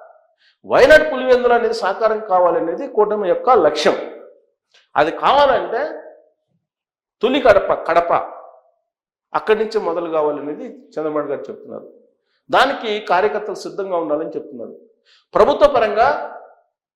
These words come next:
అనౌన్స్ చేసినట్టు అన్ని పథకాలను అమలు చేస్తాను, వాటిని ప్రజల్లోకి తీసుకెళ్ళండి అని చెప్తున్నారు.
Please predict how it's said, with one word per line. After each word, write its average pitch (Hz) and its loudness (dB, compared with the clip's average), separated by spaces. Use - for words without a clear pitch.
అనౌన్స్ 285 4
చేసినట్టు 262 -2
అన్ని 277 -2
పథకాలను 233 2
అమలు 196 0
చేస్తాను, 190 0
వాటిని 196 2
ప్రజల్లోకి 196 0
తీసుకెళ్ళండి 160 -4
అని 156 -6
చెప్తున్నారు. - -12